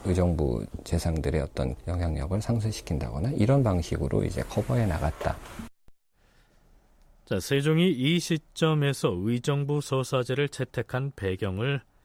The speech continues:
Speaker 2: 여러 가지로 설명했습니다만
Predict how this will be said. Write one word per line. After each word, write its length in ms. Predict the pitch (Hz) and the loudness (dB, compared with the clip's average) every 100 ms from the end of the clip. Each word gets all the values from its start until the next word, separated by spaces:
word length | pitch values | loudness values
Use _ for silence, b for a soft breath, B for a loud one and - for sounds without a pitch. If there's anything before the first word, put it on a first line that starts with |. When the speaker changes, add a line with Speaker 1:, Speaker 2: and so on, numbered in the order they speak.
| b b b 110 | b b b -6
Speaker 2:
여러 340 | 113 123 156 | 0 4 4
가지로 460 | 139 123 113 101 95 | 2 0 0 -2 -2
설명했습니다만 960 | 113 98 95 95 - 82 - - 101 | -4 -2 -4 -6 -6 -6 -6 -8 -14